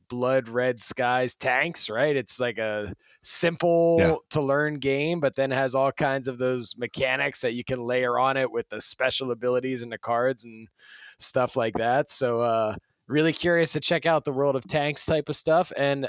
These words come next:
Speaker 1: uh, I think we might actually stream a bolt action game or two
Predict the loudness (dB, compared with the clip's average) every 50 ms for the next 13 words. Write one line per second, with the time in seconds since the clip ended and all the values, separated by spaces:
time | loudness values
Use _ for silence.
0 | -4 -2 -2 0 2 0 2 0 -2 0 0 -2 0 2 2 2 4 4 2 2
1 | 2 2 0 0 0 0 0 0 2 0 0 2 2 2 2 4 2 2 2 2
2 | 0 -2 -4 -2 -2 -2 0 0 -4 -4 -2 -4 -2 -2 -2 -4 -4